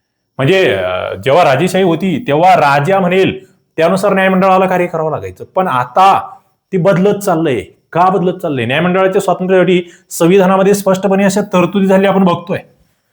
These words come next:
आणि त्या तरतुदी करणारा पहिला देश जर तुम्हाला विचारला, तर तो अमेरिका आहे. अमेरिकेचं जे सर्वोच्च न्यायालय आहे किंवा इतर कनिष्ठ न्यायालय आहे, तेथील न्यायाधीशांची नेमणूक हे अध्यक्ष करतात, परंतु या नेमणुकांना सिनेटची मंजुरी आवश्यक असते.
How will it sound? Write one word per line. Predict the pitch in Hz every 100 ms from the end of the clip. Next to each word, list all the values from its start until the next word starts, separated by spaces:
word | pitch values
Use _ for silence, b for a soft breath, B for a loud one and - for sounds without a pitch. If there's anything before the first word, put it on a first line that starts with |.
| _ _ -
आणि | 156
त्या | 196 180
तरतुदी | 175 196 202
करणारा | 185 190 208
पहिला | - 156 170 196
देश | 202
जर | 185 190
तुम्हाला | 196 202
विचारला, | 196 202 190
तर | 175 170
तो | 185
अमेरिका | 170 175 170 156
आहे. | 117 101 - _ _ _ _ _ _ _
अमेरिकेचं | 143 180 208 208 233 226 262 254 196
जे | 190 208
सर्वोच्च | 208 165 170 170
न्यायालय | 156 139 135
आहे | 123 107 110 139
किंवा | 143 - _ -
इतर | 160 151 170
कनिष्ठ | 156 170 175
न्यायालय | 156 123 120
आहे, | 113 95 151
तेथील | 143 165 180
न्यायाधीशांची | 139 156 165 180 180
नेमणूक | 165 147 180 202
हे |
अध्यक्ष | 214 170 175 254 262
करतात, | 247 214 226
परंतु | - 214 254 262 180 156 B B -
या |
नेमणुकांना | 196 202 208 208 214 254
सिनेटची | 247 165 175 185 247
मंजुरी | 214 170 165 160
आवश्यक | 117 - -
असते. | 95 - _